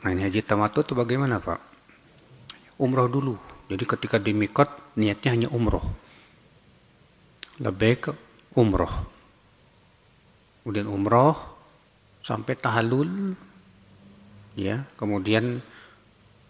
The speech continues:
ya, be-, berpakaian seperti biasa lagi, boleh berjima dan yang lainnya. Kemudian pada tanggal delapan ba-, baru kemudian kembali memakai pakaian ihram,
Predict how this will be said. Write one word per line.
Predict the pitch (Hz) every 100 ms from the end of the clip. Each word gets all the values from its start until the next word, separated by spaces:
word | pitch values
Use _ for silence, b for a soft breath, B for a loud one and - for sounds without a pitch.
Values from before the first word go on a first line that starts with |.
| - -
ya, | 95 101 104 - -
be-, | 107 107
berpakaian | 110 - - - 104 101
seperti | 110 - - 101
biasa | 95 90 -
lagi, | 101 139 127 120 117 117 123 120 b b b b _ - _ _ _ _ _ _ _ _ -
boleh | 104 101 101 92
berjima | 104 95 110 113 113 113
dan | 101 95
yang | 95 82
lainnya. | 80 80 80 82 - - - _ - - - - - - - - - - - - - - - -
Kemudian | 113 110 147
pada | 143 131 -
tanggal | 147 185 156
delapan | 139 127 - 143 175 180
ba-, | 143 120 110
baru | 113 135
kemudian | 127 120 131
kembali | 139 123 110 127
memakai | 131 110 107 123
pakaian | 107 - 104 101
ihram, | 110 104 101 113 165